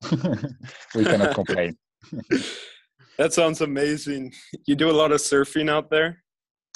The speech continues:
Speaker 1: Uh, no, I do not surf, unfortunately,
Speaker 2: Ah.
Speaker 1: except the, the, the Bitcoin adoption wave, maybe. That's the, the, the kind of surf I do. <laughs>
Speaker 2: <laughs>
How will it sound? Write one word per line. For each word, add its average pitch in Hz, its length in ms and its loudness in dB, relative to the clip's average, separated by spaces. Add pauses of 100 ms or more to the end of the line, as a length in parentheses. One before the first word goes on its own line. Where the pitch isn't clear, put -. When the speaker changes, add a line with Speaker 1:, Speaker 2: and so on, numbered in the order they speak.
Speaker 1:
Uh, 107 280 0
no, 98 180 -2
I 92 100 -2
do 87 120 -10
not 87 160 -12
surf, 82 220 -12 (480)
unfortunately, 98 720 -12
Speaker 2:
Ah. - 100 -20
Speaker 1:
except 101 360 -6
the, 95 200 -2
the, 82 560 -6 (640)
the 95 80 -2
Bitcoin 104 640 0
adoption 101 380 -4
wave, 143 260 0
maybe. 165 320 -8 (320)
That's 92 180 -6
the, 90 140 -4
the, 90 400 -6
the 92 100 -14
kind 92 200 -8
of 92 120 -8
surf - 240 -6
I 107 100 -4
do. 131 220 -8 (960)
<laughs> - 0 -
Speaker 2:
<laughs> - 520 -2